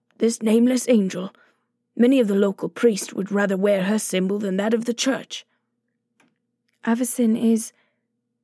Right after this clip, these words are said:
was the Archangel," Tasenda said, "and she presided over an entire host of other angels. It is,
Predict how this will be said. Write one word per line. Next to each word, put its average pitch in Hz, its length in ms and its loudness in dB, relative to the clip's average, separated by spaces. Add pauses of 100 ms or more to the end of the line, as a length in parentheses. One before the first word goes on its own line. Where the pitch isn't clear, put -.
(420)
was 233 260 0
the 220 140 0
Archangel," 202 680 -2 (520)
Tasenda 185 360 -2
said, 175 340 -8 (800)
"and 208 100 -4
she 254 140 -2
presided 233 480 0
over 220 200 2
an 214 80 2
entire 220 280 -2
host 240 380 -2
of 214 80 -6
other 240 240 -2
angels. 170 480 -8 (920)
It 220 120 2
is, 240 240 2